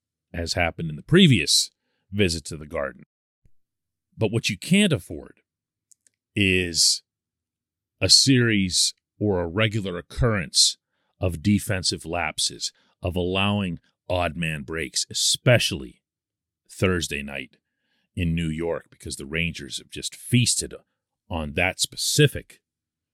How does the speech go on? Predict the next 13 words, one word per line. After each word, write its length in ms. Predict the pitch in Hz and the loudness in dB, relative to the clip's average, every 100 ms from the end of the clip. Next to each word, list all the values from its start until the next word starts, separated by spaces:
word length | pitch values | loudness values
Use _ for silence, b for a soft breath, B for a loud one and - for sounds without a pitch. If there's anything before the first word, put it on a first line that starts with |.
| _ - | _ -8
shortcoming 720 | - 107 80 - 82 69 71 | 0 0 0 -8 -10 -10 -14
of 100 | 53 | -18
the 80 | |
Penguins 420 | - 82 73 67 - | -14 -12 -10 -12 -4
game. 380 | 87 101 123 - _ _ _ _ _ _ _ _ _ _ _ _ _ _ _ _ - | 0 2 2 0 _ _ _ _ _ _ _ _ _ _ _ _ _ _ _ _ 2
And 140 | 156 | 4
you 160 | 175 135 _ _ _ _ | 4 2 _ _ _ _
can't 360 | - 196 220 - | 2 6 6 4
go 220 | 170 185 | 0 2
through 360 | 160 - 156 151 | 0 -4 -4 -4
these 280 | 143 131 - | -2 -2 0
three 260 | 147 151 | 0 0
games 600 | 123 180 113 73 80 - | 2 2 2 -2 -8 -10